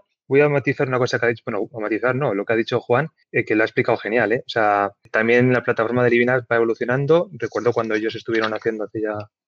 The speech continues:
algunos meses la, su Livinap de, de Wash, que era más difícil que ahora, y Juan lo ha explicado súper bien, o sea que muy bien. Ahora hemos mejorado mucho las herramientas de creación y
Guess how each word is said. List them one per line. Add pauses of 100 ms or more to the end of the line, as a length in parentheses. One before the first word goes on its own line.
algunos
meses
la, (180)
su
Livinap
de,
de
Wash, (280)
que
era
más
difícil
que
ahora,
y
Juan
lo
ha
explicado
súper
bien,
o
sea
que
muy
bien.
Ahora
hemos
mejorado
mucho
las
herramientas
de
creación
y